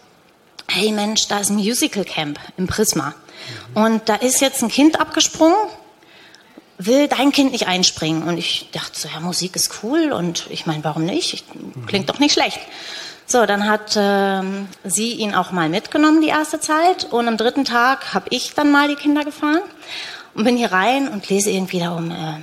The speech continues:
Speaker 1: Kirche im Prisma und dachte als erstes so, „Wow, hier ist auch noch eine Kirche im Gebäude, okay, ja.“ Äh,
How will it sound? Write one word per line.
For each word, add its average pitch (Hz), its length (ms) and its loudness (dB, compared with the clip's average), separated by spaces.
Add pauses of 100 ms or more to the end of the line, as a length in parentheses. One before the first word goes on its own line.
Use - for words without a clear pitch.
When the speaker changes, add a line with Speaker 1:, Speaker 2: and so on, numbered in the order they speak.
(480)
Speaker 1:
Kirche 180 420 -6
im 170 160 -6
Prisma 165 540 0
und 165 160 -4
dachte 202 240 2
als 190 160 2
erstes 202 300 -2
so, 185 120 -2 (540)
„Wow, 180 380 2 (140)
hier 190 100 -4
ist 185 100 -2
auch 180 40 -4
noch 175 60 -2
eine 160 120 -2
Kirche 269 340 0
im 302 140 4
Gebäude, 311 400 2
okay, - 360 -2
ja.“ 180 380 0
Äh, 185 40 -4